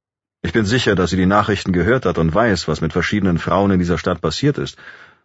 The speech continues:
Doch als sie jetzt mit einem Mann im Auto sitzt, den sie gerade mal zwei Minuten kennt, wirkt sie überhaupt nicht nervös. Ich habe kein Interesse zu erfahren, was sie außerhalb ihrer Arbeit tut.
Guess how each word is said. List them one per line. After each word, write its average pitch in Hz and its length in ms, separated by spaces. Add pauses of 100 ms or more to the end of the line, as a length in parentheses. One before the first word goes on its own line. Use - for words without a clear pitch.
(140)
Doch 92 120
als 104 140
sie 113 80
jetzt 160 220
mit 160 100
einem 113 180
Mann 113 220
im 110 140
Auto 107 260
sitzt, - 560 (100)
den 76 100
sie 76 100
gerade 101 240
mal 92 140
zwei 110 220
Minuten 92 360
kennt, 110 380 (560)
wirkt 104 180
sie 113 80
überhaupt 117 440
nicht 117 180
nervös. 117 460 (920)
Ich - 100
habe 165 140
kein 135 180
Interesse 98 440
zu - 120
erfahren, 87 460
was 76 140
sie - 120
außerhalb 85 380
ihrer 71 220
Arbeit 71 320
tut. - 260